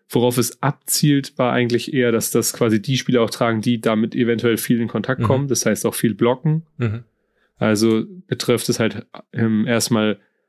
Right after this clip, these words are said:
Speaker 1: obligatorisch Tight Ends, Linemen und Linebacker.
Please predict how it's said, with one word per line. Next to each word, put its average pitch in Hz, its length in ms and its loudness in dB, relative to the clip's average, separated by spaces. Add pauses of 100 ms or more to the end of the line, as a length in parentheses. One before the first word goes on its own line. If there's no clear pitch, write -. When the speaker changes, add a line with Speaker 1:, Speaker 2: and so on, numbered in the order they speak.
(180)
Speaker 1:
obligatorisch 113 800 0
Tight 127 300 -2
Ends, 135 400 -2
Linemen 123 480 2
und 107 100 -2
Linebacker. 131 640 -2